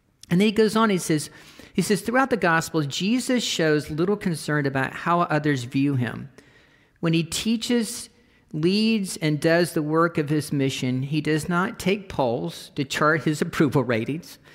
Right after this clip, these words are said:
His focus is to do the work or of functional relationships. Jesus had no fears that limit his conversations with people.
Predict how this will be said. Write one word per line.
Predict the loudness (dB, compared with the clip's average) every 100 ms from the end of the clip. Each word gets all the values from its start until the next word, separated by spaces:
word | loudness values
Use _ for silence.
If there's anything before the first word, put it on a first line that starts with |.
| -20 -20 -20 -2
His | -2
focus | 0 2 2 4 0 2
is | 0 0
to | -4
do | 0 0
the | 2 0
work | 0 0 0 -4
or | -2 -2
of | -2 -8
functional | -6 -2 -2 -2 -4 -2
relationships. | 0 0 -2 -6 -6 -8 -10 -10
Jesus | -4 -2 -2 -4 -4
had | -4 -4 -2
no | 0 0
fears | 0 -4 -2 -4 -4
that | -6 -4
limit | -2 0 0
his | -2
conversations | -2 -6 -4 -4 -4 -4 -4 -8 -6
with | -8
people. | -8 -12 -10 -14